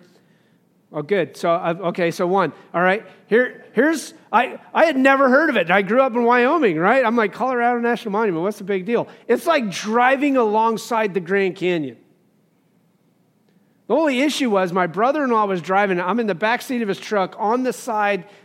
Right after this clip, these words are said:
that you're driving along, and there are no guardrails. No guardrails.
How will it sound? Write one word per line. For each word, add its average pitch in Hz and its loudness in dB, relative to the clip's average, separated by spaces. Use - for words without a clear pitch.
that 202 -2
you're 208 2
driving 196 -2
along, 175 0
and 190 0
there 185 2
are 160 -2
no 165 -2
guardrails. 139 -6
No 220 2
guardrails. 147 -2